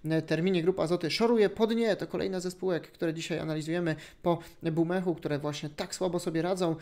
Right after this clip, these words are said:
e, wsparcie w okolicach dwudziestu czterech wyłamane, jesteśmy w tej chwili w okolicach dołka z października, listopada dwa tysiące dwadzieścia.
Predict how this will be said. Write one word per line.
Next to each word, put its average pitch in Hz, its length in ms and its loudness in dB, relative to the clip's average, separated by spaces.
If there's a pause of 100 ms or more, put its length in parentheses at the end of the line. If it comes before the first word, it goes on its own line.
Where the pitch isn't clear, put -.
(240)
e, 170 360 4
wsparcie 160 480 -4
w 147 120 -8
okolicach 147 300 -4
dwudziestu 151 240 -2
czterech 147 280 -6
wyłamane, 202 460 6
jesteśmy 175 280 -2
w 160 40 -6
tej 165 120 -2
chwili 170 160 0
w 151 60 -2
okolicach 160 400 -2
dołka 185 360 6
z 151 320 -2
października, 151 420 -6
listopada 143 380 -4
dwa 147 120 -4
tysiące 151 240 -8
dwadzieścia. 143 440 -2